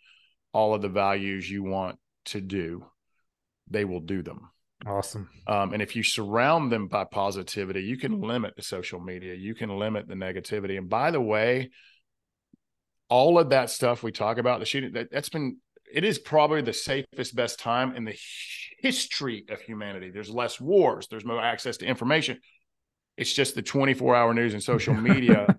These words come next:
Speaker 2: <laughs>
Speaker 1: highlight all the negativity. But if you really look out there, there's goodness, love, and learnings everywhere.
Speaker 2: Yeah.
Speaker 1: Everywhere.
Speaker 2: Yeah.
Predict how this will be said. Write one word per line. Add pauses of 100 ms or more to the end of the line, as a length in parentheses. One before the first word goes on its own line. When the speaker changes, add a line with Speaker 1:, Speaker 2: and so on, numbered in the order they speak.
(160)
Speaker 2:
<laughs>
Speaker 1:
highlight
all
the
negativity.
But
if
you
really
look
out
there,
there's
goodness,
love,
and
learnings (300)
everywhere. (240)
Speaker 2:
Yeah. (460)
Speaker 1:
Everywhere. (140)
Speaker 2:
Yeah.